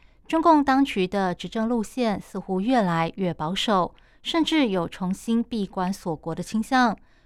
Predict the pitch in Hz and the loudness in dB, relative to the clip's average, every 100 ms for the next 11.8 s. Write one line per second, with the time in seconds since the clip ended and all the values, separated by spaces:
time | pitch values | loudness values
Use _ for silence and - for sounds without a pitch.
0 | - 247 320 311 302 285 - 285 247 - | -4 0 2 2 0 -2 0 -2 -2 -4
1 | 269 - 185 180 185 165 160 190 160 - | -6 -2 0 0 -2 -4 -4 -4 -4 -4
2 | 170 147 160 156 190 202 240 226 - - | -8 -6 -10 -8 -6 -2 0 0 -2 -10
3 | - _ _ 214 214 - 196 170 - _ | -20 _ _ -4 -4 -2 -4 -4 -8 _
4 | _ - 359 311 233 220 - 254 - 208 | _ -4 0 2 2 0 0 -2 0 0
5 | 175 - - _ - 285 277 311 262 208 | 0 -2 -10 _ -2 2 4 4 4 2
6 | 208 - 233 202 247 262 269 208 175 190 | -2 -2 -2 0 -2 0 2 2 0 0
7 | 226 170 165 160 - 226 190 - - 196 | 0 0 -2 -4 -4 -4 -4 -6 -8 -6
8 | 190 247 226 233 - _ _ 220 202 208 | -2 0 0 0 -6 _ _ -2 2 4
9 | 214 - 262 262 262 262 - 285 285 - | 2 2 0 0 0 -2 -2 0 0 0
10 | 196 180 - 156 - 170 165 - 180 175 | -2 -2 -4 -6 -6 -8 -8 -8 -8 -6
11 | 190 170 156 240 208 202 185 | -4 -4 -4 -2 0 2 0